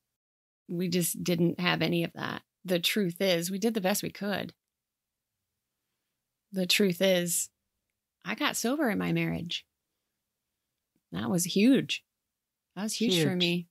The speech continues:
Speaker 1: That was huge for me. So that was really empowering to go through that. There's still there. There's still some there. I'm still, you know, we're, we're still freshly divorced. So there's still some opportunity for me to forgive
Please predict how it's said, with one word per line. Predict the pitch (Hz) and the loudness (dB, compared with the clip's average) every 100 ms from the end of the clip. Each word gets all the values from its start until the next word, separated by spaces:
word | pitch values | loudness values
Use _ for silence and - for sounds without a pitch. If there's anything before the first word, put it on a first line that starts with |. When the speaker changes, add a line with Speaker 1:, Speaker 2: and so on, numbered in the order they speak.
| _ - | _ -8
Speaker 1:
That | 202 | -4
was | 226 | -2
huge | 226 262 - | 0 -2 -4
for | 180 | -4
me. | 185 185 - _ _ _ _ _ _ _ | -2 -4 -6 _ _ _ _ _ _ _
So | - 175 170 170 170 _ _ | -2 2 2 2 -4 _ _
that | 170 180 | -8 -4
was | 180 185 | -4 -4
really | 190 196 196 | -2 0 0
empowering | 175 180 180 170 165 170 _ - | 0 0 2 0 -2 -6 _ -16
to | 175 | -6
go | 170 175 175 | 2 2 2
through | 180 165 | -2 -6
that. | 180 175 170 - _ _ _ _ _ _ _ _ - | -2 -2 -2 -6 _ _ _ _ _ _ _ _ -8
There's | 370 | -4
still | - 392 294 | 0 0 2
there. | 180 180 208 | 2 2 -2
There's | 247 247 | -6 -6
still | - 277 | -2 0
some | - 269 | 0 0
there. | 196 185 | 2 0
I'm | 214 220 | -2 -4
still, | - 233 220 220 | -2 -2 -2 -2
you | 208 | -4
know, | 180 185 | -2 -4
we're, | 208 208 _ 240 _ | -6 -8 _ -20 _
we're | 214 214 | -8 -6
still | - 220 | -2 -4
freshly | - 196 185 175 | 0 -2 -2 -4
divorced. | 165 170 160 - | 0 0 0 0
So | 175 | -2
there's | 170 196 185 | 0 -2 -2
still | - 196 | -2 -2
some | - 180 175 _ _ _ - | -2 -2 -4 _ _ _ -2
opportunity | 190 185 180 196 202 214 247 | -2 0 -4 -2 0 0 0
for | - 262 | -2 0
me | 269 294 294 _ _ _ _ _ _ _ _ _ _ | 0 0 -4 _ _ _ _ _ _ _ _ _ _
to | - | -6
forgive | 220 226 226 254 269 | 2 4 6 4 -2